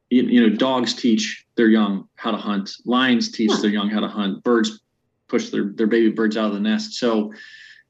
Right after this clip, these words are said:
Speaker 1: it doesn't seem unusual in that sense. It's,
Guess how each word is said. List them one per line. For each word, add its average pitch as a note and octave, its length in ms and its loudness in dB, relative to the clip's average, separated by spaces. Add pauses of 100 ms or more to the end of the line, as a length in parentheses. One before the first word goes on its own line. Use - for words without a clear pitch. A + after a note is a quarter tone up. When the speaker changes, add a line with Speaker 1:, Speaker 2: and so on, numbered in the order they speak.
(100)
Speaker 1:
it C3 160 2
doesn't C#3+ 320 2
seem B2+ 560 2 (320)
unusual C3+ 560 6
in A2+ 100 2
that C#3+ 260 0
sense. G2+ 360 -6
It's, - 380 -6